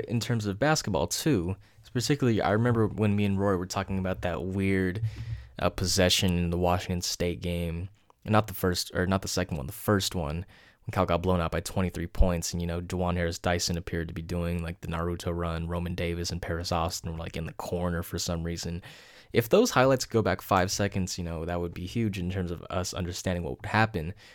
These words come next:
And, you know, the, the point I'm trying to get to with <laughs> all this, I guess, just to wrap this up and move on to actual baseball, um, I would just <laughs> appreciate just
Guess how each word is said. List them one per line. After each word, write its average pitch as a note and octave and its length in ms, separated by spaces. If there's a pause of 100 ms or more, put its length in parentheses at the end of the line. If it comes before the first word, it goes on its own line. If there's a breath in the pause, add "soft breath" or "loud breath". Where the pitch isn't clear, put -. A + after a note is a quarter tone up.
(520 soft breath)
And, A#2 440 (1300)
you C#3 100
know, C#3+ 100
the, C3 120 (120)
the C#3 140
point G3+ 260
I'm D3+ 80
trying G#2+ 180
to F#2+ 40
get F2+ 180
to - 120
with F#2+ 140
<laughs> - 80
all G2+ 100
this, G2+ 420
I G#2+ 120
guess, G#2 220
just - 220
to G2+ 100
wrap F#2 200
this - 180
up F2+ 140
and F2 120
move F#2 240
on F#2+ 140
to - 80
actual F2+ 320
baseball, F2+ 640 (720 loud breath)
um, A#2 920 (1600 loud breath)
I G2+ 60
would B2 140
just C3+ 240
<laughs> - 0
appreciate B2+ 800
just - 220